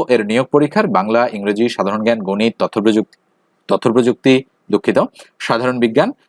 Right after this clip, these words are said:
এই সমস্ত সাজেশন নিতে পারবেন। তো হান্ড্রেড পার্সেন্ট কমন কখনোই পড়বে না, তবে সিলেবাস অনুযায়ী বিগত সালের প্রশ্ন বিশ্লেষণ করেই কিন্তু সাজেশনটা তৈরি করা হয়েছে, বিধায় বেশ কিছু প্রশ্ন আপনি কমন পাবেন। যেহেতু সময় কম,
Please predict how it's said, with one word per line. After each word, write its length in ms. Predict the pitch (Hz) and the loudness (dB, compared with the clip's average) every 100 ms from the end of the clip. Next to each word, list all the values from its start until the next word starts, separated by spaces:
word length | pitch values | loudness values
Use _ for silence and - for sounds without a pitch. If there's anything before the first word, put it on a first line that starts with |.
| - | 0
এই 200 | 135 135 | 2 2
সমস্ত 440 | 135 113 117 - 123 120 - | 0 -2 -2 0 2 2 0
সাজেশন 500 | - 104 104 196 247 - _ - | -6 -4 -2 -2 -4 -4 _ -4
নিতে 200 | 220 214 | 0 0
পারবেন। 300 | 175 - 82 _ - | -2 -6 -10 _ -2
তো 260 | 117 107 - _ _ | 2 2 -2 _ _
হান্ড্রেড 260 | - 107 117 | -4 -2 0
পার্সেন্ট 300 | 139 - 170 | -2 -2 -2
কমন 220 | 131 165 | 0 0
কখনোই 300 | 139 165 240 | -2 -2 -2
পড়বে 260 | 233 180 127 | 0 0 2
না, 180 | 180 - - | -2 -4 -4
তবে 140 | 147 | -2
সিলেবাস 440 | 147 127 131 139 131 | 2 2 4 2 0
অনুযায়ী 360 | 113 107 110 107 | -4 2 2 2
বিগত 280 | 101 117 | 2 0
সালের 280 | 120 123 120 | 0 0 0
প্রশ্ন 300 | - 107 127 | 0 -4 -2
বিশ্লেষণ 460 | 107 - 110 - 113 | -2 0 -2 -2 -2
করেই 320 | 131 151 135 _ - _ - | 2 4 2 _ -20 _ -4
কিন্তু 160 | 107 107 | -2 0
সাজেশনটা 460 | 101 95 110 101 | -2 -4 -4 -6
তৈরি 220 | - 107 | -2 0
করা 180 | 104 117 | 2 0
হয়েছে, 240 | 120 139 143 | 0 -2 0
বিধায় 360 | 107 104 190 | 0 0 -2
বেশ 280 | 143 - - | 0 -2 -2
কিছু 220 | 127 147 | -4 -4
প্রশ্ন 300 | 113 98 - | -6 -6 -2
আপনি 200 | 139 185 | -2 -2
কমন 260 | 185 95 90 | -2 -2 0
পাবেন। 260 | 104 92 | -2 0
যেহেতু 200 | 107 143 | -2 0
সময় 260 | 160 180 185 | 2 2 0
কম, 200 | 196 | 0